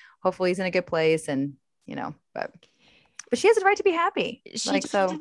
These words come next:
Speaker 2: a li-, a right to be happy. And, you know, he can feel how he wants to feel about things. And I think, you know, I also think Kourtney has given him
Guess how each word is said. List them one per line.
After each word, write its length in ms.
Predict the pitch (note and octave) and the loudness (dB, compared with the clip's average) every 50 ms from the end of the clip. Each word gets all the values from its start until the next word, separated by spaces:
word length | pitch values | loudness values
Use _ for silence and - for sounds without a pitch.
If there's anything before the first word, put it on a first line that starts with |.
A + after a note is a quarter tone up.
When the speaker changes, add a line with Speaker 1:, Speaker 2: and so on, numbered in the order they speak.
| - - | -8 -4
Speaker 2:
a 40 | C4+ | -4
li-, 160 | C4 B3+ - - | -4 -2 -4 -4
a 60 | A#3 G#3+ | -6 -4
right 220 | G#3+ A3 A3 G#3+ | -4 -4 -4 -4
to 100 | - - | -6 -6
be 100 | B3 A#3 | -4 -2
happy. 440 | A3+ G#3+ G#3+ G#3 - A3+ A3 A3+ - | -2 -2 -4 -2 -2 -2 -2 0 0
And, 380 | - F#3+ F#3+ F#3 F3+ F3+ - - | 0 -2 -2 -2 -4 -4 -6 -4
you 100 | G#3 G3+ | -4 -2
know, 140 | F#3+ F#3 F#3+ | -2 -2 -2
he 220 | F#3+ - C4 C4+ | -2 -4 -4 -4
can 200 | - D4 C4 B3 | -2 -2 -2 -2
feel 220 | - - A3+ G#3+ | 0 0 -2 -2
how 140 | G#3+ G#3 G3 | 0 0 0
he 140 | G#3 G3+ F#3+ | 0 0 -2
wants 220 | F#3 F3+ F3+ - - | -2 -4 -6 -6 -10
to 80 | F3 | -10
feel 160 | D#3+ - F#3 G3+ | -8 -6 -4 -4
about 260 | F#3 F3 D3 - - | -2 -2 -2 -2 -4
things. 340 | D#3+ D3+ D3 D#3 E3 D#3+ E3+ | -6 -6 -6 -6 -6 -4 -4
And 300 | E3 D#3+ D#3+ D#3+ D3 - | -4 -4 -4 -4 -6 -6
I 120 | - F3 F3 | -4 -4 -4
think, 360 | - G3 F#3+ F#3 F3 - - _ _ - - _ _ _ _ _ _ _ _ _ - | -2 -4 -4 -4 -4 -8 -12 _ _ -20 -20 _ _ _ _ _ _ _ _ _ -2
you 100 | G#3 F#3 | -2 0
know, 240 | D#3+ C#3+ D3 D3 - _ _ _ _ _ _ _ _ _ _ _ _ _ _ _ - - - - | 0 -2 -4 -6 -10 _ _ _ _ _ _ _ _ _ _ _ _ _ _ _ -12 -10 -6 -4
I 180 | - F#3+ A3 A#3 | -2 -2 0 0
also 220 | A#3+ B3+ - C#4+ | -2 -2 -4 -4
think 200 | - D4 C#4 - | -2 -2 -2 -2
Kourtney 320 | - - C4+ A#3 C4 C#4 C4 | -2 -2 -2 0 2 2 0
has 140 | C4 A3+ - | 0 -2 -2
given 280 | - A#3 A3 A#3 A3+ | -2 0 2 2 0
him 380 | A3+ A3+ A#3 A3+ A3 G#3+ G#3+ | 0 0 0 0 -2 -2 -4